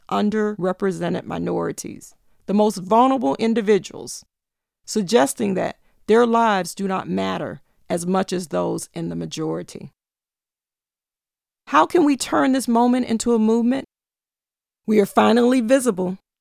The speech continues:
Being at home during the pandemic allowed most people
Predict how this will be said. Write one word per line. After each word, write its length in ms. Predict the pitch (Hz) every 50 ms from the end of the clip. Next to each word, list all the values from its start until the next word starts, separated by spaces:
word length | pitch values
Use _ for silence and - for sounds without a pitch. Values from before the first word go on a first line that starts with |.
| _ _ _ _ _ _ _ _ _ _ _ 156
Being 320 | 180 220 240 247 254 247
at 180 | 247 233 233 -
home 340 | 240 226 226 240 240 233
during 240 | 214 220 220 226 226
the 40 | 220
pandemic 680 | - - 226 208 202 202 180 208 214 220 220 220 - -
allowed 500 | - 196 185 190 202 196 196 202 - -
most 400 | 190 190 208 233 285 - - -
people 500 | - - 202 185 - - 185 196 208 202